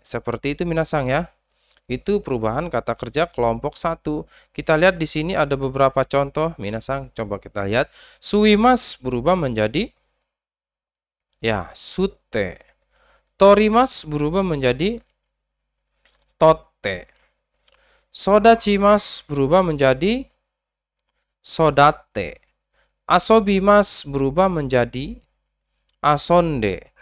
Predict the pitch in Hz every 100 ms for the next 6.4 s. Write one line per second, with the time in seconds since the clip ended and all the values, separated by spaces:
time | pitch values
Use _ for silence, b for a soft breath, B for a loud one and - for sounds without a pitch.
0 | B B B B B 160 202 240 214 185
1 | 175 180 - 135 131 131 156 185 147 120
2 | 120 113 147 226 - _ _ _ _ _
3 | _ 127 143 175 175 127 92 - _ _
4 | _ _ _ _ - 180 190 214 226 202
5 | 190 - 139 127 123 170 180 139 127 120
6 | 131 196 247